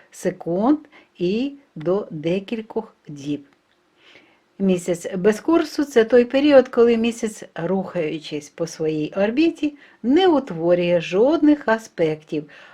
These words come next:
або ж значущий взн-, взаємодії з іншими планетами сонячної системи.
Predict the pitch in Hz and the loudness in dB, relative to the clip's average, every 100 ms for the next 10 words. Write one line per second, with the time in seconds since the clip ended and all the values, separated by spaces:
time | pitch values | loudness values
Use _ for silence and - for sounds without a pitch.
0 | - 190 185 196 269 294 - _ _ - | -4 2 2 4 2 2 -10 _ _ -2
1 | 175 160 160 160 180 - 240 - 247 240 | -2 0 0 0 -4 -6 -8 -6 -6 -6
2 | 240 _ _ _ 175 165 165 180 185 175 | -8 _ _ _ -8 -6 -4 -4 -4 -4
3 | 196 214 180 170 151 165 226 277 - - | 0 2 2 0 0 -2 0 0 -2 -4
4 | 170 214 - 214 202 - - 170 160 160 | -2 -2 -2 -4 -4 -8 -2 0 0 0
5 | 175 180 175 - 160 160 165 - 165 165 | -2 -4 -6 -4 -2 -2 -6 -8 -8 -8
6 | - 165 - 147 139 | -14 -14 -8 -6 -6